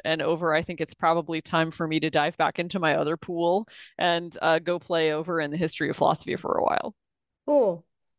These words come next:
Speaker 2: And, and Kant is famously such an emotional guy. <laughs>
Speaker 1: I know.
Speaker 2: <laughs>
Speaker 1: It's such a tension in my life.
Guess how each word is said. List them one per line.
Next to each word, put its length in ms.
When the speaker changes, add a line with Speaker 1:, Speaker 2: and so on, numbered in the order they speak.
Speaker 2:
And, 280
and 220
Kant 320
is 160
famously 580
such 300
an 80
emotional 480
guy. 440
<laughs> 100
Speaker 1:
I 160
know. 640
Speaker 2:
<laughs> 0
Speaker 1:
It's 160
such 200
a 200
tension 500
in 140
my 180
life. 360